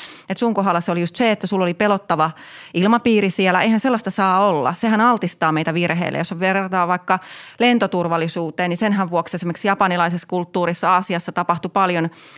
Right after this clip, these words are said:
tietynlaisia aika vakavia virheitä, koska perämies ei uskaltanut sanoa kapteenille, että "hei, kuuluuko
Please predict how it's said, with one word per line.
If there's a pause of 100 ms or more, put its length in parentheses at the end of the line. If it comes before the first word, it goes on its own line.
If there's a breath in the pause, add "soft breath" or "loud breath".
(160 loud breath)
tietynlaisia
aika
vakavia
virheitä,
koska
perämies
ei
uskaltanut
sanoa
kapteenille,
että
"hei,
kuuluuko